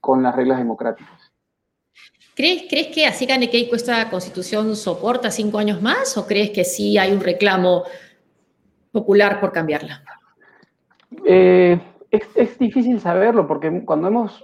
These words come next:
Speaker 1: eh, visto en las encuestas lo que, lo que responde la gente, eh, o lo que pide la gente cuando pide cambio de constitución, no, no es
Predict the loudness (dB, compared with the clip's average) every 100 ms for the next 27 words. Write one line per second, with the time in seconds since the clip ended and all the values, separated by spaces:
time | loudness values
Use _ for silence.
0 | -2 0 2 -2 -4 -2 -2 -2 -4 -6
1 | -4 -2 -2 -2 -2 -2 -2 -4 -6 -8
2 | -6 -4 -2 -2 -2 -4 -8 -12 _ -4
3 | -4 -6 -6 -4 -4 -4 -2 4 6 6
4 | 2 0 2 0 -4 _ _ _ _ -4
5 | -2 -2 -4 -4 -6 -8 -10 -6 -2 0
6 | 0 0 -4 -2 2 2 0 -4 -18